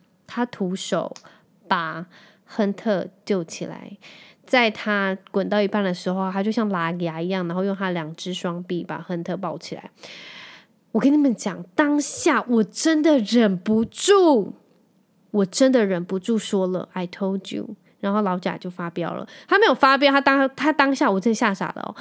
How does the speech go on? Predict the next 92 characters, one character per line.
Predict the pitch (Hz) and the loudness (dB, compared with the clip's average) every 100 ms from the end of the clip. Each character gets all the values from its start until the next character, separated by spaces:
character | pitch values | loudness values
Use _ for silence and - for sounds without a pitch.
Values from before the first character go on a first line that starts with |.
| - - | -16 -12
他 | - 254 | -2 0
当 | 247 | 2
下 | 247 | 2
先 | 226 208 | 0 0
爆 | 202 196 | 2 0
哭 | 175 - | 0 -4
一 | 175 | -4
顿， | 180 185 - | -2 -6 -2
而 | 247 | 2
且 | 269 | 4
我 | 202 | 4
真 | 247 | 2
的 | 233 | 2
没 | |
有 | 202 | 0
看 | 208 | -2
过 | 208 | -2
他 | 202 | -2
那 | 196 | -2
样 | 185 | -4
哭， | 175 - 190 | -6 -8 -6
他 | 214 | -4
是 | 220 - - | -4 -6 -2
一 | 240 | -2
秒 | 202 165 | 0 -2
落 | 185 180 | -2 -2
泪， | 170 180 - - - | -2 -4 -6 -14 -10
他 | - | -2
以 | 254 | 0
为 | 202 | 0
他 | 208 | 0
儿 | 190 | 0
子 | 180 180 | -4 -6
死 | - - - | -8 -8 -8
了 | 180 | -6
还 | 175 | -8
是 | 185 | -10
怎 | 185 | -12
么 | - | -12
样， | - 156 | -10 -10
然 | 180 | -6
后 | 202 202 202 - - - - - - _ _ _ _ | -4 -4 -6 -14 -20 -20 -20 -20 -20 _ _ _ _
我 | 214 202 | -2 0
真 | 269 | 2
的 | 262 | 4
也 | 202 | 2
吓 | 180 226 190 | 0 -2 -2
死， | 185 190 | -6 -6
然 | 185 | -4
后 | 202 | -2
妹 | 233 | 0
妹 | 196 196 | 2 2
也 | 214 190 | 2 0
就 | - 220 | -2 -4
是 | 214 | -4
瞬 | - 202 | -2 -2
间 | 185 190 | -2 -4
傻 | 190 170 | -4 -4
眼， | 170 175 | -4 -2
不 | 196 | -2
知 | |
道 | 208 | -2
我 | 180 | -2
们 | 165 | -4
到 | 185 | -4
底 | 165 | -4
在 | 180 | -6
干 | 180 156 | -8 -10
嘛。 | - - - - - - | -12 -16 -20 -20 -20 -6
然 | 208 | 0
后 | 233 | 0
我 | |
妈 | 190 190 202 208 | 0 -2 -2 -2
也 | 196 | -4
傻 | 175 - 170 | -4 -4 -6
爆 | 165 208 180 | -2 0 0
眼， | 175 | -2
然 | 175 | -4
后 | 180 | -8
开 | 202 202 | -6 -6
始 | 180 | -4
骂 | 202 190 | -4 -4
说 | 190 202 | -4 -2
：“就 | 269 | 0
叫 | 254 | 0
你 | 226 | 0
们 | 175 | -2
不 | 170 | -2
要 | 185 | -2
再 | 196 208 185 165 | -2 -2 -2 -6
就 | - | -8
是 | 185 185 | -8 -6